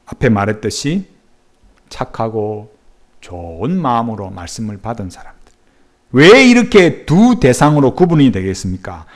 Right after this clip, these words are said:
사람으로서는 하나님 나라의 비밀인 이 예수 그리스도를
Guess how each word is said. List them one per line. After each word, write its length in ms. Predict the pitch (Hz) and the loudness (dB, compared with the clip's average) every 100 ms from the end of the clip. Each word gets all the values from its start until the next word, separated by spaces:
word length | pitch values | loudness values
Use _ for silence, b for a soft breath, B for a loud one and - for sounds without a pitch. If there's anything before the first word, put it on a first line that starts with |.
| B B B B | B B B B
사람으로서는 1500 | - - 123 139 165 175 170 143 110 98 - - 90 120 175 120 | -14 -8 -2 2 4 4 2 2 0 -2 -6 -8 -4 -2 0 -2
하나님 560 | - 170 180 170 151 135 | 0 2 4 4 2 2
나라의 580 | 131 127 117 113 117 - | 2 2 -2 -2 -4 -2
비밀인 560 | 120 131 151 165 127 - | 2 4 6 4 2 0
이 440 | 214 220 220 202 B - | 0 2 -2 -6 B -2
예수 640 | 113 165 - - 214 214 - | 2 2 2 2 2 2 0
그리스도를 800 | - 165 202 - 156 143 113 | 0 2 2 0 0 2 0